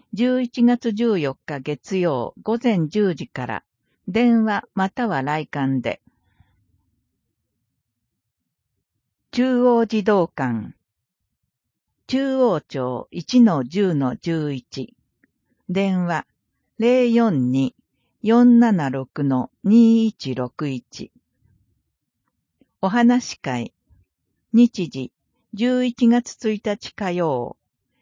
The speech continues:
八日火曜、十五日火曜。いずれも午後三時五十分から。内容、絵本の読み聞かせや素話など。対象、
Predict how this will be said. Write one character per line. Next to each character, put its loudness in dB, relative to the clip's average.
八 2
日 -8
火 -6
曜、 -4
十 0
五 -2
日 -4
火 -8
曜。 -6
い -4
ず 0
れ 2
も -2
午 2
後 -2
三 0
時 -8
五 -2
十 -4
分 0
か -10
ら。 -12
内 0
容、 -4
絵 -6
本 4
の 2
読 -2
み -2
聞 -20
か -8
せ -6
や -4
素 -8
話 -4
な 0
ど。 -8
対 0
象、 -2